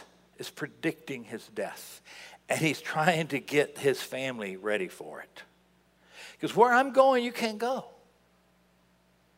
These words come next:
Guys, I'm the nucleus of this family. It is my love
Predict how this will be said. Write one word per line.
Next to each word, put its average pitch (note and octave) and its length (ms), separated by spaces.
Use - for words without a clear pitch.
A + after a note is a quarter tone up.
Guys, F#3 560
I'm B3 380
the G#3 100
nucleus G#3 760
of D#3+ 220
this D#3 180
family. D#3+ 540
It F3 120
is C#3 160
my G#3+ 360
love G3+ 720